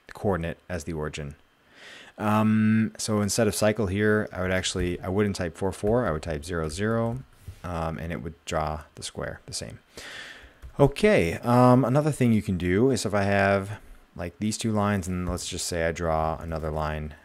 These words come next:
five, five, to, let's, now let's do, sorry, zero, five, and then we'll go to three, three,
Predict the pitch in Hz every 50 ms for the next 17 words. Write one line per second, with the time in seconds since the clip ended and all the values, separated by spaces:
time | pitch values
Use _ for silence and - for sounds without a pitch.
0 | - - - - - - - - 80 80 82 - - - - 85 85 85 82 82
1 | 82 82 - - - - - - - - - - - - - - - - - -
2 | - - _ _ _ _ _ _ _ _ _ - - - - - - - - -
3 | - - - 151 160 _ _ _ _ _ _ _ _ _ _ _ _ _ - 104
4 | 104 101 - - - - _ _ _ _ - 95 92 92 85 - - - 90 85
5 | 85 - - _ - - - - _ _ _ _ _ _ _ - - - _ _
6 | _ _ _ - 135 - - - - - - - - - - - 98 101 107 113
7 | 120 117 104 - - 113 110 107 107 104 104 104 98 - - - - - - -
8 | - - - - - _ _ _ _ - _ _ - - - - - _ _ _
9 | - 90 90 90 85 85 85 82 80 85 82 82 82 - - - - 80 80 80
10 | 80 80 78 80 80 - - - - 101 101 101 98 98 95 95 92 90 90 -
11 | _ _ _ _ _ _ _ _ _ _ _ _ _ _ _ _ _ _ _ _
12 | _ _ _ _ _ _ _ _ _ _ _ _ _ _ _ _ _ _ _ _
13 | _ _ _ _ - - _ _ _ _ _ _ - - - - _ _ _ _
14 | _ _ _ _ - - _ _ _ _ _ _ _ - 117 117 117 113 113 113
15 | 113 113